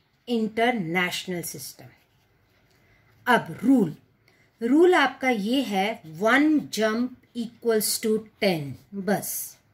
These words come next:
ये आप रूल लग-, अपने मन में लगा लीजिए कि one jump equals to ten। आइए, फर्स्ट क्वेश्चन है, one lakh equals to ten thousand।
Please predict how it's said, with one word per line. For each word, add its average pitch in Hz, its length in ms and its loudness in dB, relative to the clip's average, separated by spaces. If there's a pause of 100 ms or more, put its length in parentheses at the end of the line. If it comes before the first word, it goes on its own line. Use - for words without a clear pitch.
(580)
ये 202 120 2
आप 208 180 2
रूल 208 260 0
लग-, 196 220 -2 (160)
अपने 202 380 -6
मन 202 160 0
में 202 220 0
लगा 185 320 -2
लीजिए 190 400 -2
कि 247 140 -4
one 226 340 4
jump 226 320 -4
equals 208 440 -4
to 311 120 -4 (180)
ten। 151 160 -2 (600)
आइए, 202 280 2
फर्स्ट 285 400 -4
क्वेश्चन 233 360 -2
है, 220 300 -6 (440)
one 254 380 2
lakh 220 380 2 (220)
equals 277 580 -2
to 247 100 -4 (180)
ten 214 220 0
thousand। 214 540 -4